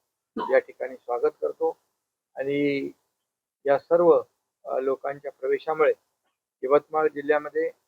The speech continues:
अ, संजय राठोड यांच्या मार्गदर्शनाखाली शिवसेनेची विजयी घोडदौड सुरू आहे, ती आणखी बळकट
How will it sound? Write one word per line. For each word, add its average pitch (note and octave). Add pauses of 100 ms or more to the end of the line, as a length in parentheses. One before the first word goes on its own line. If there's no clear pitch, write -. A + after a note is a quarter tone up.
(440)
अ, C3+
संजय C#3+
राठोड D3 (580)
यांच्या C#3 (180)
मार्गदर्शनाखाली D3
शिवसेनेची C#3+
विजयी C#3+
घोडदौड C#3
सुरू D#3+
आहे, - (640)
ती F3
आणखी D3+
बळकट D3+